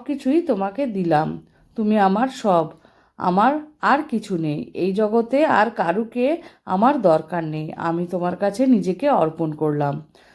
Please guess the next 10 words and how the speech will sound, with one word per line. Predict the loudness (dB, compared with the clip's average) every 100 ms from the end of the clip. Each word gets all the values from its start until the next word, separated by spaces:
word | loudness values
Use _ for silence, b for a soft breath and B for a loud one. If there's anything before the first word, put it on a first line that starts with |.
| b 2
মনে | 4 6 4
প্রাণে | 4 4 4 2
ভিতর | -2 -4 0 0
থেকে | 0 -8 -4 0
বলতে | 0 2 0 0 2
হবে, | 2 2 4 2 0 B B B _
কজন | 4 4 4 2 2
তা | 2 0
বলতে | 2 -2 -2 -6
পারে | -6 -8 -6 -10